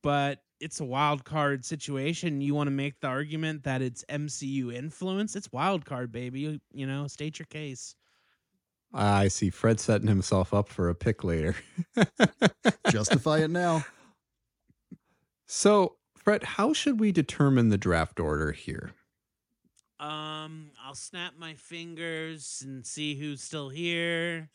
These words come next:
Speaker 1: and they'll get to pick. <laughs> No, if I, no, I can't snap my fingers. I don't have the
Speaker 2: Uh,
Speaker 1: ability. What are we gonna
Speaker 2: what?
Speaker 1: do? How are we gonna do this?
Speaker 2: Hmm.
Speaker 3: Uh, well, I, I got this die 'cause, uh,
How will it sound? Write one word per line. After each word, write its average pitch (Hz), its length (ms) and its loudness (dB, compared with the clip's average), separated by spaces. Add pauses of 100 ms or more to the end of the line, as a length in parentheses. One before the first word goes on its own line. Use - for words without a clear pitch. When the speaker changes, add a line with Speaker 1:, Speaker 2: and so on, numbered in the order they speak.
(580)
Speaker 1:
and 131 120 -4
they'll 151 200 0
get 147 240 -4
to 113 60 -12
pick. 175 680 -4 (580)
<laughs> 202 120 0 (1300)
No, 123 220 0
if 156 140 -2
I, 139 260 4
no, 127 140 -2
I 135 180 2
can't 135 320 -4
snap 127 240 -6
my 117 140 -10
fingers. 117 580 -10 (460)
I 120 80 -2
don't 123 140 0
have 127 180 -2
the 120 100 0
Speaker 2:
Uh, 120 80 0
Speaker 1:
ability. 113 500 -2 (220)
What 160 140 0
are 240 80 6
we 262 160 4
gonna 254 100 4
Speaker 2:
what? 214 140 8
Speaker 1:
do? 233 200 2
How 185 140 2
are 180 40 2
we 202 140 2
gonna 185 220 -2
do 180 160 -2
this? 117 500 -10 (600)
Speaker 2:
Hmm. 101 640 6
Speaker 3:
Uh, 117 120 0 (160)
well, 123 160 2
I, 135 140 0
I - 120 2
got 285 180 0
this 127 180 0
die 101 680 0
'cause, 92 420 -2
uh, 92 380 -2